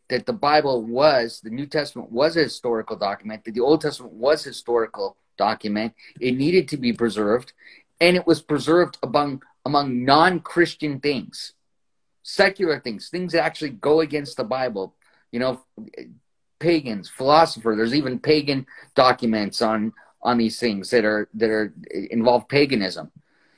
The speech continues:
So when people tell you that the Bible has ma-, altered or changed. We know from fragments from one hundred A D to four hundred A D that the Bible hasn't been changed,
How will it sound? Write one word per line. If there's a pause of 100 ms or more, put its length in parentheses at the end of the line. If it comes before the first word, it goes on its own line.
(180)
So (1040)
when
people
tell
you
that
the
Bible (120)
has
ma-, (520)
altered
or
changed. (320)
We
know
from (200)
fragments
from
one
hundred (960)
A
D (360)
to
four
hundred
A
D (640)
that (240)
the
Bible
hasn't
been
changed,